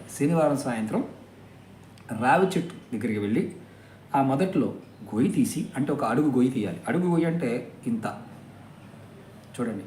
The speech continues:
ఇంత, అంటే అంత గొయ్య తీయాలి. గొయ్యి తీసి దానిలో ఈ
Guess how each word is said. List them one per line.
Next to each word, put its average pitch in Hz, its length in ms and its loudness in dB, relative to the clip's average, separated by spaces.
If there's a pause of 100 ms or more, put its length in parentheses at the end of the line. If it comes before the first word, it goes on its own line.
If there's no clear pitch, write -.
ఇంత, 110 120 0 (680)
అంటే 175 340 2
అంత 139 160 4
గొయ్య 131 280 4
తీయాలి. 120 380 -2 (400)
గొయ్యి 147 160 4
తీసి 131 360 2 (220)
దానిలో 123 580 2 (640)
ఈ 180 120 2